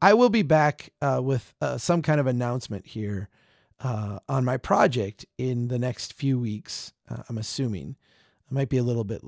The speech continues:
might be a little bit later than that, but before April, <laughs> I will be back and we'll have a little chat about that too. In the meantime, enjoy some best of podcasts.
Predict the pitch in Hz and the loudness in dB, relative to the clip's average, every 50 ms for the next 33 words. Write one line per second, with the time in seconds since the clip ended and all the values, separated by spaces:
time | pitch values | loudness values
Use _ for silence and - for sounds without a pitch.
0 | - - 185 214 196 196 214 190 170 170 160 147 143 131 120 127 123 117 117 113 | -2 2 2 4 8 8 10 10 10 10 8 8 6 4 4 4 2 2 0 0
1 | 113 104 107 104 104 - - 143 127 - _ - _ _ - 165 - - 233 233 | -2 -2 -2 -2 -2 -2 -2 -2 -2 -4 _ -20 _ _ -4 -2 6 10 12 12
2 | 233 202 - - 165 165 156 - 143 127 120 127 104 - - 185 147 180 175 165 | 12 12 10 8 6 4 4 4 2 2 2 2 2 4 6 8 8 8 8 8
3 | 180 165 139 165 151 123 110 127 113 113 120 - _ - - - - - _ _ | 6 6 6 4 2 4 2 2 2 0 0 -2 _ -14 -20 -20 -20 -20 _ _
4 | - 139 135 135 139 143 143 131 135 135 135 127 127 113 - - 127 127 127 113 | 0 0 2 4 6 6 6 6 6 4 4 2 2 0 0 0 0 0 0 0
5 | 117 110 107 107 101 107 98 - - 87 87 90 - - _ _ - 202 208 214 | -2 -2 -4 -4 -6 -6 -6 -8 -8 -8 -8 -8 -12 -16 _ _ 6 6 8 8
6 | 214 214 214 196 - 160 139 131 127 123 123 - _ _ _ _ _ _ - - | 8 8 6 6 4 4 2 2 2 0 -2 -6 _ _ _ _ _ _ -20 -20
7 | _ _ _ - 151 151 131 143 196 214 208 190 - - 160 151 143 135 131 - | _ _ _ 2 4 4 6 8 8 8 8 8 6 6 6 6 6 4 2 0
8 | 120 123 151 143 135 - - 147 131 127 123 - - 127 113 117 120 - - 110 | 0 0 2 2 2 0 0 0 0 0 -2 -2 -2 -2 -2 -2 -2 -4 -4 -4
9 | 107 113 - | -4 -4 -6